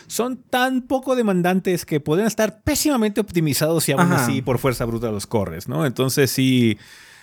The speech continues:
Speaker 1: Eh, hay mucha gente que sí está muy contenta, eh, y hay mucha gente que sí está resintiendo mucho esto de los ports de mala calidad en triple A.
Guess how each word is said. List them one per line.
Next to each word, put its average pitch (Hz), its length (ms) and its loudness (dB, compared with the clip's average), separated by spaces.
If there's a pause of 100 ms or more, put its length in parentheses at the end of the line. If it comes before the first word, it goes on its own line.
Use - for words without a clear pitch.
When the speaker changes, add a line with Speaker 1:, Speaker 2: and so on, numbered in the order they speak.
(160)
Speaker 1:
Eh, - 600 -6 (140)
hay 156 120 -2
mucha 170 220 0
gente 160 220 0
que 131 140 -2
sí 214 180 0
está 202 160 0
muy 185 160 0
contenta, 165 560 -2 (160)
eh, 127 120 -6
y 123 40 -2
hay 127 80 -2
mucha 139 220 -4
gente 131 200 0
que - 100 -8
sí 123 140 -4
está 123 280 0
resintiendo 147 560 0
mucho 143 420 0
esto 127 300 -2
de 113 80 0
los 107 160 -6
ports 117 420 -4
de 120 100 0
mala 113 320 2
calidad 101 520 0
en 101 160 2
triple 101 420 0
A. 92 160 -4